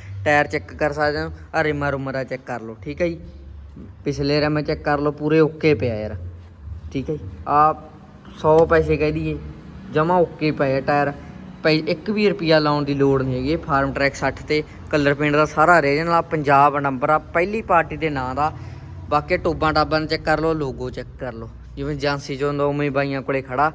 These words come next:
ਕਲਰ ਪੇਂਟ ਦਾ ਬਾਈ ਕਹਿੰਦੇ ਸਾਰਾ ਰਹਿ ਜਾਣ ਵਾਲਾ, ਠੀਕ ਹੈ ਜੀ। ਚਲਾਈ ਚਲੂਈ 'ਚ ਬਾਈ ਕਹਿੰਦੇ ਓਕੇ, ਡਬਲ ਡਿਸਟ੍ਰੀਬਿਊਟਰ ਆ ਗਿਆ,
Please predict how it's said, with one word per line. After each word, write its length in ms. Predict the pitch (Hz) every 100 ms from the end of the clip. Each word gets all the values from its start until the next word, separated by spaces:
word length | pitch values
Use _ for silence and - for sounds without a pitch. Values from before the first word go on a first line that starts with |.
| - - - -
ਕਲਰ 220 | 151 143 139
ਪੇਂਟ 240 | 143 143
ਦਾ 100 | 139
ਬਾਈ 180 | 135 135
ਕਹਿੰਦੇ 180 | 147 147
ਸਾਰਾ 340 | 139 139 156
ਰਹਿ 160 | 127 123
ਜਾਣ 120 | 139
ਵਾਲਾ, 200 | 156 147
ਠੀਕ 240 | 147 156 175
ਹੈ 60 |
ਜੀ। 120 | 170 170 - - - -
ਚਲਾਈ 240 | 151 156
ਚਲੂਈ 240 | 151 151
'ਚ 80 | 143
ਬਾਈ 200 | 143 147
ਕਹਿੰਦੇ 200 | 139 156
ਓਕੇ, 340 | 147 127 - 147
ਡਬਲ 300 | 143 135 147
ਡਿਸਟ੍ਰੀਬਿਊਟਰ 640 | 135 131 - 139 139 -
ਆ 120 | 160
ਗਿਆ, 240 | 151 156